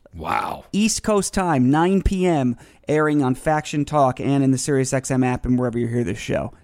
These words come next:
Speaker 2: next week.
Speaker 1: I,
Speaker 2: Big
Speaker 1: I
Speaker 2: week.
Speaker 1: assume, though, that since if we don't do a second show this week, it's because you're gonna be so busy booking,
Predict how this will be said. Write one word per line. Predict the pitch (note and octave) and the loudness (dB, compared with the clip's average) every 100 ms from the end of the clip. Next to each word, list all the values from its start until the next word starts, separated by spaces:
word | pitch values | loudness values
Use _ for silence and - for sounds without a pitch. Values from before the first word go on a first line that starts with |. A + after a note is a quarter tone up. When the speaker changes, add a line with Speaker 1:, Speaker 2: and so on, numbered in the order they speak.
| - | 0
Speaker 2:
next | C3+ C3 - | 0 0 -2
week. | A#2 - - | -4 -4 -10
Speaker 1:
I, | G#2+ - - | -12 -10 -4
Speaker 2:
Big | D#3+ | -4
Speaker 1:
I | A2 | -2
Speaker 2:
week. | A#2 | -4
Speaker 1:
assume, | A2+ C#3+ C3 | -2 -4 -4
though, | A#2+ G2+ | -2 -2
that | G2+ | -4
since | - G#2+ F#2+ - | -6 -6 -6 -8
if | F#2 G#2 | -8 -6
we | F#2+ | -6
don't | G2 | -6
do | F2+ E2 | -6 -8
a | |
second | F2 D#2 D2+ | -8 -10 -10
show | D#2 D2+ | -10 -10
this | D2+ - | -12 -10
week, | E2 D2 | -10 -10
it's | D#2+ | -12
because | F#2 F2 E2+ | -8 -6 -6
you're | E2+ | -8
gonna | E2+ E2+ | -8 -8
be | D#2+ | -8
so | D#2+ F2+ | -8 -8
busy | D#2+ F2+ D#2+ E2 | -6 -8 -8 -12
booking, | D2 F2 F2 D#2 | -10 -12 -10 -14